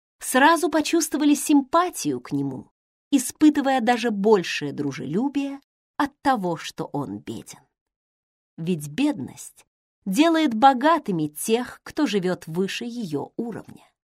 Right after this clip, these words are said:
и является надёжным пропуском к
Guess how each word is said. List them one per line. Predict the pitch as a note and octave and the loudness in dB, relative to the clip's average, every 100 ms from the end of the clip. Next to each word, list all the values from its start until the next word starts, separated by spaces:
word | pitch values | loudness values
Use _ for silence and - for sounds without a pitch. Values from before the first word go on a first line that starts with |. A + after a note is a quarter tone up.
| _ _ _ _ - | _ _ _ _ 6
и | C#4+ | 8
является | C#4 D#4 F4+ E4+ - D#4+ | 10 8 4 2 0 4
надёжным | C#4 G#3+ A3 F3 E3 C3+ | 4 6 4 2 -2 -4
пропуском | B2+ F3 C4 D4 D4 - C#4 C4+ - _ - | -2 2 2 0 -8 -6 -2 -2 -4 _ -20
к | - | -20